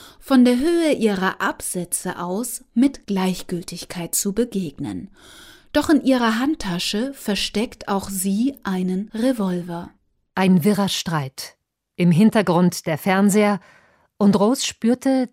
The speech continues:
Speaker 2: dass Thierry gleich ausholen würde. Sie hatte so ein Zucken in seinem Gesicht gesehen.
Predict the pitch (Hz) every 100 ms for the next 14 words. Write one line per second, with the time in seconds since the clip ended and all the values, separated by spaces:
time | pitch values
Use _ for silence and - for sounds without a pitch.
0 | _ 196 180 - - 208 180 170 208 226
1 | 196 196 - - 185 202 - 165 147 139
2 | 143 139 139 151 _ _ _ _ _ _
3 | _ 139 165 165 156 160 151 156 - 233
4 | - 147 147 156 156 160 160 165 - 175
5 | 151 160